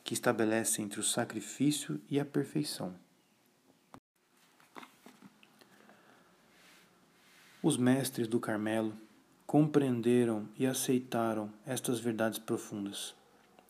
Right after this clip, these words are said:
dolorosas, mas práticas. As almas ávidas de um cristianismo integral, agrupadas à sua volta, eles tinham que proclamar a lei rude e fecunda da cruz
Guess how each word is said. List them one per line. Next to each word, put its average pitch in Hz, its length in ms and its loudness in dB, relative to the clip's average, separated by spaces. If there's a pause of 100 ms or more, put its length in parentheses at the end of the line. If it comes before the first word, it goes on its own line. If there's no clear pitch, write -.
(120)
dolorosas, 127 960 2 (300)
mas 156 160 -2
práticas. - 680 -2 (1200)
As 117 240 4
almas 131 440 4
ávidas 113 440 2
de 113 80 0
um 113 60 0
cristianismo 113 560 -2
integral, 110 640 -2 (500)
agrupadas 120 1000 2
à 131 120 -2
sua 110 240 -2
volta, 120 420 0 (540)
eles 143 340 2
tinham 147 440 2
que - 160 -4
proclamar 120 640 2
a 113 60 2
lei 113 180 0
rude 151 500 2
e - 80 0
fecunda 123 600 0
da 113 220 -2
cruz - 480 -8